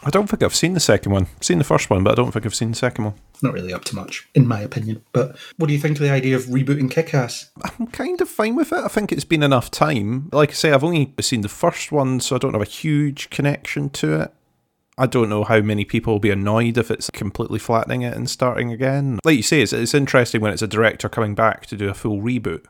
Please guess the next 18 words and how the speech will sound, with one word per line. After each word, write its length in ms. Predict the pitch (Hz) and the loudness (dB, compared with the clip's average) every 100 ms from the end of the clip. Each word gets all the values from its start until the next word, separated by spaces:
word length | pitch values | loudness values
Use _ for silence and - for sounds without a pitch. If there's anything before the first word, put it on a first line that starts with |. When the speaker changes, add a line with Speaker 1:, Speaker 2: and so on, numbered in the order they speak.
| _ | _
Speaker 1:
but 320 | 131 113 98 _ _ _ _ _ _ | 2 2 2 _ _ _ _ _ _
because 340 | - - 123 120 | -12 -2 0 0
they've 100 | 113 | 0
been 140 | 110 | 0
so 200 | - 113 | 0 -2
connected 440 | - 117 - - | 0 -2 -2 -8
to 60 | - | -12
the 80 | 101 | -10
material, 440 | - 120 120 131 | -6 -2 2 2
maybe 260 | 113 98 80 | 2 -2 -4
it 80 | - | -6
just 220 | 92 - | -10 -6
means 200 | 107 95 | -4 -4
that 60 | 95 | -6
they've 160 | 92 | -6
got 240 | 101 90 - _ _ _ _ _ - | -4 -4 -6 _ _ _ _ _ -12
more 240 | 104 95 | -8 -2
ideas. 800 | 90 92 120 120 113 107 - - | -2 0 0 0 -2 -6 -12 -16